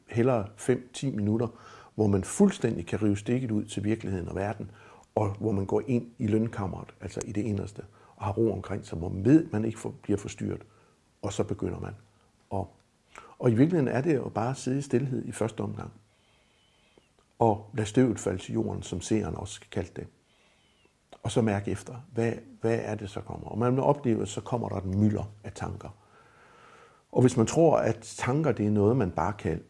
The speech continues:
lade være med at have, så tror man, så må man tro om, fordi,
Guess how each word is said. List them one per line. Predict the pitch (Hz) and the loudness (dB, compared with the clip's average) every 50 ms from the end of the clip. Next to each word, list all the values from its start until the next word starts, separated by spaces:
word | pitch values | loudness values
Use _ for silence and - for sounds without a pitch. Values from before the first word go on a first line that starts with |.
| _ | _
lade | - 98 95 98 95 | -6 -4 -2 0 0
være | 113 | 0
med | 107 95 95 | 0 0 -2
at | 87 | -2
have, | 87 104 117 | -2 -2 -2
så | 113 - - | -2 -4 -6
tror | 101 - - 101 | -8 -6 -6 -6
man, | 92 95 90 92 92 - - _ _ | -4 -4 -4 -6 -8 -10 -14 _ _
så | - - - 107 | -12 -6 -4 -2
må | 98 95 101 | 0 0 0
man | 101 92 92 | 0 0 -2
tro | - - - 80 80 | -4 -6 -6 -6 -6
om, | 101 - - | -6 -6 -8
fordi, | - - 104 104 - 98 90 80 | -8 -8 -8 -6 -4 -4 -4 -6